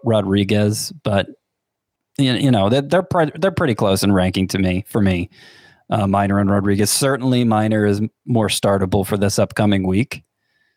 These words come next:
So I'd be fine with that. Minor is among my ten sleeper pitchers for the upcoming week.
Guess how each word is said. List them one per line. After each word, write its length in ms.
So 380
I'd 180
be 140
fine 560
with 340
that. 320
Minor 400
is 280
among 420
my 160
ten 320
sleeper 320
pitchers 320
for 100
the 160
upcoming 400
week. 400